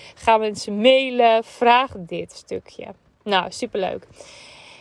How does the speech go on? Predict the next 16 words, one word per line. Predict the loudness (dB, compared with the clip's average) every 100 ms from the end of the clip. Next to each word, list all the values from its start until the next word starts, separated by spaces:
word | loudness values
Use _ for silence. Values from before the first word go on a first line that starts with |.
| _ _ 0
En | 0 0 0
nou, | 2 4
waar | 2 0
ik |
nog | -4 -6
meer | -2 0 0
mee | 0
bezig | 2 0 -2
was | -4 -4 -8
vandaag | -6 -2 -2 -4
en | -12
gisteren. | -6 -6 -6 -8 -4 -4 -6
Ik | -6
ben, | 0 0 0
ehm, | -2 -2 -2 -4 -8 -14 -20 -10
eh, | -6 -4